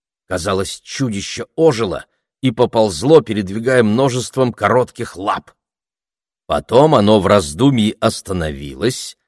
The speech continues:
постояло и снова двинулось вперёд. Потом опять отъехало назад и, наконец, остановилось прямо напротив ворот.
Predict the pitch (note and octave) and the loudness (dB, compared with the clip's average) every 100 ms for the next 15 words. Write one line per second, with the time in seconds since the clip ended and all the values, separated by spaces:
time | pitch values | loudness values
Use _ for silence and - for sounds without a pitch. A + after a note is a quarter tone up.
0 | _ D3 D3 - G#2 D2+ C#2+ C2+ D#2+ C#3 | _ -2 -2 -2 -2 -2 -6 -4 0 0
1 | - _ _ - G2+ - D2+ D#2+ A2 C#3 | -2 _ _ -10 -8 -8 -4 0 2 2
2 | F#2 D#2+ F2 G2 A2 - - C3 B2+ - | 0 -6 -2 -2 -2 -6 -10 -8 -6 -8
3 | _ _ _ _ _ _ _ _ _ D2 | _ _ _ _ _ _ _ _ _ -4
4 | B2+ F3 G#3+ - G#2+ G2+ A2 - G2+ G#2 | 2 4 4 4 2 4 2 -2 -2 0
5 | G2+ G2 F#2+ G2+ F2 D#2 G#2 - _ _ | 2 2 2 0 -2 -6 -6 -6 _ _
6 | _ - A2 G#2+ D#2+ F#2 D3 - A2+ - | _ -2 0 0 -2 0 0 0 -6 -4
7 | G2+ F2+ C3+ D3+ - - D2+ E2 A#2+ C3+ | -4 -2 0 0 -4 -14 -6 2 2 4
8 | C3 A#2 - G2+ - A3+ F3+ - C#3 - | 4 2 2 2 2 0 -6 -8 -4 -2
9 | - - _ | -2 -4 _